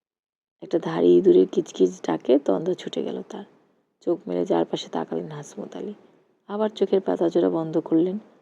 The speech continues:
তারপর ছেলেমেয়েদের কথা ভাবতে লাগলেন তিনি। বড় ছেলে মাহমুদ সবার বড়,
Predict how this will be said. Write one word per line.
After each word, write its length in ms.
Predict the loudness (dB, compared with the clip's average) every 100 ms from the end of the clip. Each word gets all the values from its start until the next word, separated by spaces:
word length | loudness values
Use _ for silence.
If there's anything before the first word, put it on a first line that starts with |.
| _ _
তারপর 280 | -12 -8 -8
ছেলেমেয়েদের 520 | -4 -2 -2 -2 -4
কথা 260 | -2 -4 -4
ভাবতে 340 | -4 -4 -4
লাগলেন 420 | -4 -4 -6 -8 -8
তিনি। 220 | -10 -10 -16 -20 -20 -20 _ _ _ _ _ _ _ _ _ _ _ _ _ _ _ _ _ -2
বড় 220 | 0 0
ছেলে 240 | 2 0
মাহমুদ 400 | 0 -4 -2 -2 -4 -10 -2
সবার 280 | 2 4 4
বড়, 240 | 2 -2